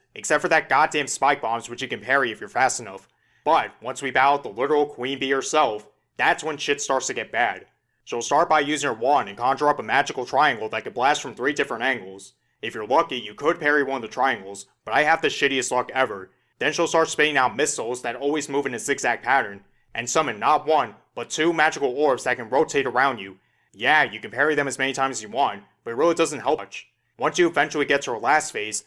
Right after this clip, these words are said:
she'll turn to an airplane and start attacking you with buzzsaws. Because you have such little room to dodge her attacks, I had to put her in the top five.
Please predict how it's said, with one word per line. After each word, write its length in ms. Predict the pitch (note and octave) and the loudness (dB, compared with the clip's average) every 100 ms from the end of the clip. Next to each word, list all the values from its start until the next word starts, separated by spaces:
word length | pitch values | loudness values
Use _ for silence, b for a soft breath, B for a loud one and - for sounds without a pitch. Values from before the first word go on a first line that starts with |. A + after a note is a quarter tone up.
| _ | _
she'll 180 | - C3 | -10 -6
turn 220 | C3+ D#3 | 0 0
to 140 | E3+ E3 | 2 0
an 120 | - | 2
airplane 320 | C#3+ C#3+ B2+ | 0 0 -2
and 80 | A#2+ | 0
start 220 | C#3+ B2+ | 2 2
attacking 300 | - C3+ E3 | 2 0 2
you 80 | D#3+ | 0
with 180 | C#3+ - | 0 2
buzzsaws. 560 | C#3+ D3 G#2 G#2 G#2 - _ _ _ | 0 0 -8 -8 -10 -14 _ _ _
Because 320 | - A2+ D#3+ F3 | -8 0 2 4
you 80 | |
have 140 | D#3+ D3+ | 4 4
such 320 | - D3 D3 | 0 0 2
little 180 | D#3 B2 | 2 2
room 220 | C3 C#3 | -2 -4
to 60 | B2 | -4
dodge 280 | B2 B2 | 0 0
her 100 | C3 | -2
attacks, 440 | A2+ G#2+ B2 B2+ - _ A2+ | -6 -2 -2 -2 -10 _ -4
I 140 | A#2 | -2
had 220 | A2+ D3+ | 2 2
to 60 | E3 | 0
put 100 | C#3+ | -2
her 60 | |
in 60 | B2+ | -4
the 60 | G#2+ | -6
top 280 | G#2+ G#2 | -6 -6
five. 340 | - G2+ G2 | -4 -6 -6